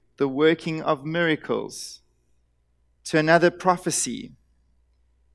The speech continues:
To another the ability to distinguish between spirits. To another various kinds of tongues. To another the interpretation of tongues. All these are empowered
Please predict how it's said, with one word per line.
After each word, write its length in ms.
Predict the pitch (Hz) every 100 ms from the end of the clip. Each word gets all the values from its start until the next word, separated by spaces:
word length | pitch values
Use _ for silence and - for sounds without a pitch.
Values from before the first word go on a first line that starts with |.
| _
To 120 | -
another 320 | 143 151 160 151 131
the 140 | 139
ability 480 | 151 156 160 - 156
to 220 | - 151
distinguish 600 | 139 - - 165 151 139
between 460 | 143 - 165 151 147
spirits. 960 | - - 190 143 - - - - - _ _ _ _ _ _ _ _ _ _ -
To 180 | 175
another 480 | 151 143 160 160 156
various 560 | 127 160 165 160 151 -
kinds 460 | - 160 160 160
of 200 | 156 - -
tongues. 840 | - 170 113 101 - - - - _ _ _ _ _ _ _ _
To 120 | - 147
another 260 | 143 147
the 140 | 135 147
interpretation 1000 | 143 - 151 156 147 - 156 156 156
of 140 | 131 110
tongues. 640 | - 113 104 110 - - _ _ _ - - _ _
All 360 | 180 220 233
these 680 | 170 117 107 123 - - - _ _ _ _ _ _ _ _ -
are 160 | 147
empowered 840 | 156 156 - 180 175 180 180 180